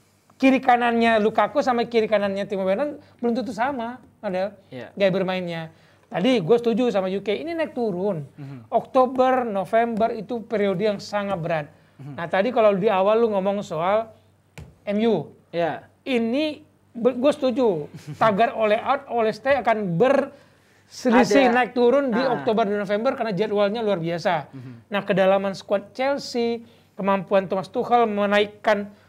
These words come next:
Speaker 1: eh, menjaga ritme permainannya di semua kompetisi, plus nanti begitu ada pertandingan internasional, pulang-pulang cedera lagi.
Speaker 2: Nah, itu dia tuh masalah
Speaker 1: Nah,
Speaker 2: tuh.
Speaker 1: kan harus ada backup plan, plan B,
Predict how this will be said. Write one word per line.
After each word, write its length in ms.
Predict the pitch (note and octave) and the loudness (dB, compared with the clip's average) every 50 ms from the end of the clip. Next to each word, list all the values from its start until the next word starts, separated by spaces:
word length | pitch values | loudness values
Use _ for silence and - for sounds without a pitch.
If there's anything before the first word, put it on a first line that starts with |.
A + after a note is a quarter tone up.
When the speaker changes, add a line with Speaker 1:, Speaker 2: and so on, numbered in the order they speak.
| _ _ | _ _
Speaker 1:
eh, 360 | - - F#3 F#3+ F#3 F#3 F#3 | -8 -4 -2 0 0 0 0
menjaga 760 | F3+ F#3+ G3 G3 F3+ D#3+ A3 G#3+ G3+ F3+ E3+ G#3+ G#3+ G3+ G3 | -2 -2 0 0 4 4 6 6 4 4 2 2 2 2 2
ritme 380 | G3 F#3+ G#3 A#3 A#3 A#3 G#3+ G#3+ | 2 2 0 0 -2 -4 -4 -4
permainannya 800 | G#3 A3 G3+ G3 G3 F#3+ F#3 F#3 F#3+ F#3 F#3 F#3 G3 A3 A#3 G#3+ | -2 -2 -2 -2 -2 -4 -6 -6 -6 -8 -8 -8 -8 -8 -6 -6
di 180 | F#3 G3 G3 G3+ G3+ F#3+ G3 - - _ _ _ | -4 -2 -2 -2 -4 -4 -8 -14 -20 _ _ _
semua 320 | _ - G#3+ G3+ G#3+ G3+ | _ -6 -2 0 0 0
kompetisi, 500 | G#3+ G#3 F3+ F3+ F#3+ D#3+ A3 G#3+ - B3+ | 0 -2 -4 -4 -4 -4 -4 -4 -4 -6
plus 220 | A#3 B3 C#4 C4 E3+ | -4 -4 -4 -2 -2
nanti 380 | A3+ G#3+ G3+ F#3+ B3+ - - - _ _ _ _ | -2 -4 -4 -4 -6 -6 -8 -12 _ _ _ _
begitu 320 | _ - F3 D#3+ G3+ - A3+ | _ -6 -4 -2 -2 0 0
ada 240 | G3 F#3 E3+ F#3+ | 0 0 0 -2
pertandingan 400 | F#3+ G3+ F3+ E3+ F3+ F3+ F#3 F3+ | -2 -4 -6 -6 -6 -6 -6 -6
internasional, 540 | F3+ F#3+ F#3 F#3+ - A3+ A#3 A#3 A#3 A3 G#3+ | -6 -8 -8 -8 -8 -8 -8 -6 -4 -6 -6
pulang-pulang 500 | A3 A3 G3+ G3 F#3+ F3 F#3+ G3+ A3 A3 | -4 -2 -2 -2 -2 -2 -2 -2 -2 -2
cedera 460 | - G#3+ G3+ F3 G3 F#3+ G3 F#3+ G3 | -2 -4 -4 -2 0 0 2 0 0
lagi. 420 | G3 G#3 A3+ B3 A#3+ G3 F#3 G#3+ A3 | 0 0 0 -2 -2 -2 -4 -2 -2
Speaker 2:
Nah, 160 | G3+ F#3+ E3+ | -2 -2 -2
itu 160 | E3 D#3+ E3 | -4 -4 -4
dia 160 | F3+ F3+ F#3 | -2 -2 -2
tuh 100 | F3+ F3+ | -4 -4
masalah 380 | E3+ E3 F#3+ A3 G#3+ G3+ F#3+ F3+ | -6 -4 -2 0 0 0 -2 -2
Speaker 1:
Nah, 20 | |
Speaker 2:
tuh. 100 | F3+ - | -6 -6
Speaker 1:
kan 120 | - D#4 F4+ | -6 -4 -4
harus 160 | E4+ C#4 A3 | -2 -2 -2
ada 160 | C4+ A3+ B3 | 0 0 2
backup 320 | A3+ G3+ A#3 A3+ B3 A#3+ - | 2 0 0 0 -2 -4 0
plan, 240 | C4+ A#3+ G#3 F#3 | 0 0 0 0
plan 220 | E3+ F#3+ G3+ G#3 G3+ | 0 -2 -2 -2 0
B, 80 | F3+ | 0